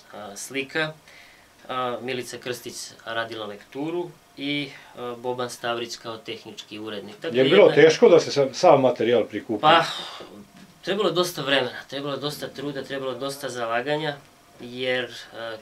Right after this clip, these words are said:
Speaker 1: kako bi se reklo, nisu materijali bili tek tako jednostavno dati i nisu bili pri ruci. Tako da je bilo dosta potrebno, ovaj, prelistati glasnike Srpske pravoslavne crkve koji su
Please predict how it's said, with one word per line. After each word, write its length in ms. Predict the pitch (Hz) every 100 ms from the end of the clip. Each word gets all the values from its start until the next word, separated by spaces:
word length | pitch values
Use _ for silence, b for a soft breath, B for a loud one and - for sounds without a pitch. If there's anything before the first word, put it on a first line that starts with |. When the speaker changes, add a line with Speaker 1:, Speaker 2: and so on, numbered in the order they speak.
| -
Speaker 1:
kako 240 | - -
bi 120 | 123
se 180 | 120 123
reklo, 400 | 127 135 135 123 120 b b b b b -
nisu 300 | 147 156 151
materijali 440 | 139 135 139 131
bili 280 | 123 131 120
tek 180 | 123 -
tako 260 | 127 123
jednostavno 540 | 123 123 120 - 117 113
dati 540 | 127 131 - 120 117 117
i 300 | 113 113 104
nisu 380 | 117 139 - 123
bili 280 | 127 123 117
pri 200 | 117 113
ruci. 420 | 117 117 - - b b b b b -
Tako 220 | - 135 143
da 80 |
je 100 | 131 - - - - 151
bilo 200 | 143 139
dosta 280 | 156 -
potrebno, 680 | 139 156 151 143 135 131 123 -
ovaj, 380 | 131 123 120 120
prelistati 760 | 117 127 123 147 - 131 - 117
glasnike 480 | 131 147 - 120 110
Srpske 320 | 123 - 113
pravoslavne 520 | 120 117 113 110 107
crkve 420 | - 123 - 139 - b b b _ _ -
koji 240 | 127 127
su 560 | - - 127 120 117